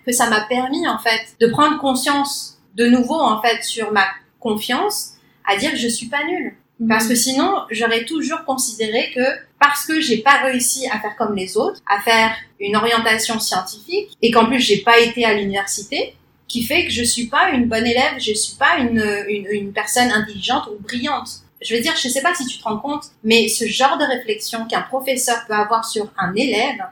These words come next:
Speaker 1: ça peut vraiment graver dans sa mémoire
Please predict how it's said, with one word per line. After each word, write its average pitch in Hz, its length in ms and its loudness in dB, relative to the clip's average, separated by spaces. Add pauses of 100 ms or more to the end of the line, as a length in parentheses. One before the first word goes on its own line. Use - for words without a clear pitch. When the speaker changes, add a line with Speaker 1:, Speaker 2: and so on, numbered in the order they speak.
(140)
Speaker 1:
ça - 320 4
peut 302 120 -2
vraiment 240 540 2 (360)
graver 240 480 4
dans 302 100 2
sa 254 160 2
mémoire 247 600 2